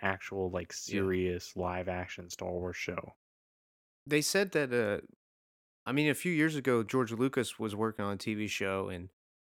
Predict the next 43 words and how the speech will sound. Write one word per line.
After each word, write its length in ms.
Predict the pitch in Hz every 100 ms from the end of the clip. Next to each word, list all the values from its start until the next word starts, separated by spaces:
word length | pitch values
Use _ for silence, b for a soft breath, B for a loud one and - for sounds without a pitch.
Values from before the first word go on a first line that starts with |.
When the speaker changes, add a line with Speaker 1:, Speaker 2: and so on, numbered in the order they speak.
| _
Speaker 2:
apparently 420 | - - 139 127 107
that 220 | 110 95
was 120 | 117
supposed 280 | - 123 107
to 60 | 110
be 380 | 113 110 104 - _ _ _ _ _ _ _ -
rumored 500 | 143 208 185 147 127
to 100 | -
be 140 | 131 123
titled 460 | - 135 131 117
The 120 | 117
Underground, 920 | 104 135 127 117 110 107 107 107 107 -
or 380 | 107 101 101 98
that's 220 | 120 127 -
the 100 | 120
rumor. 420 | 117 113 104 104
It 100 | 104
was 140 | 104
gonna 160 | 120 113
be 100 | 110
called 360 | - 110 95 -
The 100 | 107
Underground, 600 | 117 120 117 107 113 -
Underworld, 800 | 135 139 127 123 123 120 117 - _ _ _ -
and 200 | 117 113
he 80 | 127
was 160 | 123
going 180 | 113 120
to 140 | 117 110
paint 340 | - 123 117
it 180 | 120 -
about, 500 | 107 113 113 107 - _ _ _ _ _ -
in 120 | 139
between 340 | 135 - 131 113
three 220 | 131 131
and 100 | 113
four, 280 | - 135 123
he 20 |
was 100 | 110
gonna 160 | 117
paint 300 | 107 123 120
it 80 | 117
about 400 | 110 110 107 -